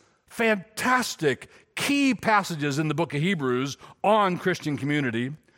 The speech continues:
Then I'm gonna give you a really wonderful quote from the London Baptist Confession of Faith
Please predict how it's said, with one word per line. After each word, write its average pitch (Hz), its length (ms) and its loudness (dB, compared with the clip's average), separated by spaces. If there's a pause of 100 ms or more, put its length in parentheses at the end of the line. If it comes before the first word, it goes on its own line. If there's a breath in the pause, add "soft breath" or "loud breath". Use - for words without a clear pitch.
(280 soft breath)
Then 185 160 4
I'm 196 120 2
gonna 160 160 2
give 147 180 0
you 139 120 2
a 131 60 4
really 151 260 2
wonderful 143 360 -2
quote 160 340 0
from 143 160 0
the 135 80 2
London 139 400 0
Baptist 139 420 0
Confession 131 480 -2
of 113 100 -6
Faith 135 220 -2